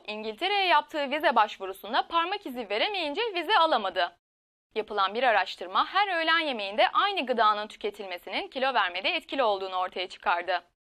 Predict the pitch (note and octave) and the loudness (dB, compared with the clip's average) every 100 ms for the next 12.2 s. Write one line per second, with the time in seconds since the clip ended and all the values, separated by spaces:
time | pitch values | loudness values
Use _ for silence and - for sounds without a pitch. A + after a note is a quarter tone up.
0 | _ _ _ _ - B3+ - F#3+ A3 C#4 | _ _ _ _ -10 -8 -4 0 0 2
1 | - - A3+ G#3 F#3+ F#3 F#3 F3 A#3 - | 0 2 -6 -6 -8 -10 -6 -2 -2 -2
2 | G3+ F#3 F#3 G3 G#3+ G3+ F3+ F3 A#3+ C#4+ | 0 0 0 -8 -2 -2 0 0 0 0
3 | E4+ F#4 D4+ - E4+ G#3 A3 - - G3+ | -2 0 -4 -2 -4 -4 -6 -10 0 0
4 | G3 C#4 D#4+ B3+ B3 E4+ A3 G#3 E4 G4+ | 0 -4 -2 -4 -4 2 4 6 4 2
5 | F4+ E4+ E4 C4 G3+ F3 - - - - | -6 -6 2 2 4 0 -2 -14 -20 -20
6 | - E4+ A4 A4 C4 D4 F#4+ F4+ A#3+ B3 | 0 2 4 2 4 4 4 0 0 0
7 | - - D4 - A3+ G#3 G3 G#3 G3 G3+ | 2 0 0 -4 -8 -8 -10 -10 -10 -8
8 | G3+ G#3+ E4+ C4+ A3+ G#3 G3 F#3 G3 F#3 | -6 -2 -2 -2 -4 -2 -2 -2 -4 -12
9 | F3+ F3+ A3 G4 - - C#4 D4 E4+ E4+ | -10 -6 -4 -4 -8 -10 -8 -2 -2 0
10 | F4+ E4 F4 F4+ - A#3 G3+ D4 - F#4+ | -2 -2 -4 -8 -4 -2 2 0 2 0
11 | D4+ A3 G3+ F#3+ G3 G3+ G3 F3+ G3 F#3 | 0 0 2 0 -2 -2 -2 -2 -4 -4
12 | F3 F3 | -2 -4